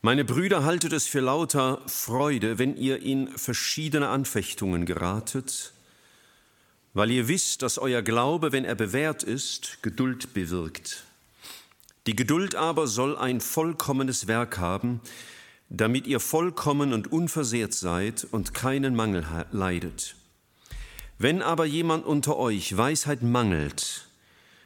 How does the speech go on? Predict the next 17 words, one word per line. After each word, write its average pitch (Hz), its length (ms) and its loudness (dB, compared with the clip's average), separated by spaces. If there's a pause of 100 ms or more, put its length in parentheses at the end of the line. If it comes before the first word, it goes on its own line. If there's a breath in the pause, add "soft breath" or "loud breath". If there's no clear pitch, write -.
(180 soft breath)
der 101 160 4
bitte 175 320 2
Gott - 400 -2
darum, 117 540 2 (420 loud breath)
der 117 260 0
jedem 160 540 0
gern 151 260 2
gibt 113 380 -2
und 110 160 0
nichts 143 300 0
vorenthält, 98 1000 -2
dann 135 540 0
wird 113 240 -2
sie - 140 -4
ihm 104 140 -2
gegeben 87 420 -4
werden. 80 360 -10